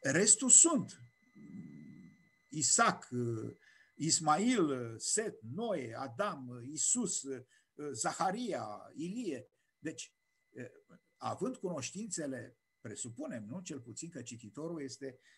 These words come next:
uh, care este interesat, uh, și e bine să fie interesat, are un plus de informație pentru tradiția în care el există, pentru creștini.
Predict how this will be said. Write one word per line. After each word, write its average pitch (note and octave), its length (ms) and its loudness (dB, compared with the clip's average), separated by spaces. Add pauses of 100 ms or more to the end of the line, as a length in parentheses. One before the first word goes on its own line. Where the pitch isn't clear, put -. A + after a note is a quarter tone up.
(160)
uh, A#2 520 -10
care A#2 180 -2
este D#3+ 200 -6
interesat, C3 720 -6 (380)
uh, F#2+ 560 -12
și - 160 -4
e G#2+ 60 -2
bine G3 240 0
să F3 140 -2
fie E3 140 -2
interesat, D3 640 -6 (720)
are F3 220 2
un E3+ 220 0
plus C#4+ 400 6
de A#3 100 -4
informație G#3 880 -2
pentru C#4 440 -2
tradiția A3+ 840 -2 (120)
în F#3+ 180 -4
care G3 260 -4
el A#3+ 400 -4 (180)
există, G3 720 -2 (140)
pentru F#3 300 -4
creștini. - 600 -6